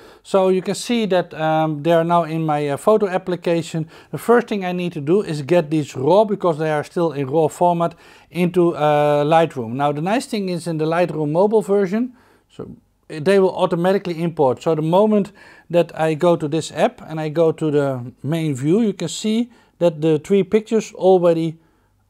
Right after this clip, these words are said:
showed up. So I'll physically check if the pictures are there. Well, you can see I got three pictures, so they are there. Um,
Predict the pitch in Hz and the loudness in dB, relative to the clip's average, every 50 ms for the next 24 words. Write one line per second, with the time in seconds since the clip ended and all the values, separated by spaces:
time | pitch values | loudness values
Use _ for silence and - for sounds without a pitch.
0 | _ - - - - 175 160 151 143 135 113 - - _ _ _ _ _ _ _ | _ -20 -20 -2 2 4 4 4 4 2 0 -2 -6 _ _ _ _ _ _ _
1 | _ - - 165 160 156 156 156 147 - - 220 220 - - - 175 175 160 170 | _ -4 0 2 4 4 4 4 2 2 0 0 0 -2 -4 -4 -4 -4 -4 -2
2 | - 196 175 170 185 - - _ _ _ _ _ _ _ _ _ _ _ _ _ | -2 -2 -2 -2 -4 -10 -20 _ _ _ _ _ _ _ _ _ _ _ _ _
3 | _ _ - 160 151 139 147 135 180 170 175 156 147 151 139 135 170 208 269 302 | _ _ -6 -4 -4 -4 -2 -4 -4 -4 -2 0 0 2 2 4 4 4 2 0
4 | 226 - _ - 180 196 - _ _ _ _ - 147 143 - 147 - - 202 208 | -4 -8 _ -4 -4 -4 -6 _ _ _ _ -14 -12 -10 -10 -10 -8 -6 -6 -6
5 | - - _ _ _ _ - 143 139 131 - - 170 160 147 - 180 180 180 - | -6 -10 _ _ _ _ -10 -8 -6 -6 -6 -6 -6 -6 -4 -4 -6 -6 -2 -2
6 | 202 202 202 - - - - 139 135 131 127 - _ _ _ - 131 135 139 151 | -2 -2 -2 -6 -16 -12 -10 -8 -8 -8 -10 -12 _ _ _ -8 -6 -2 0 0
7 | 151 135 143 156 185 247 254 - _ _ _ _ _ _ _ _ _ _ 147 147 | 0 2 2 2 0 0 -2 -6 _ _ _ _ _ _ _ _ _ _ -10 -8
8 | 147 147 147 147 139 | -6 -6 -6 -8 -8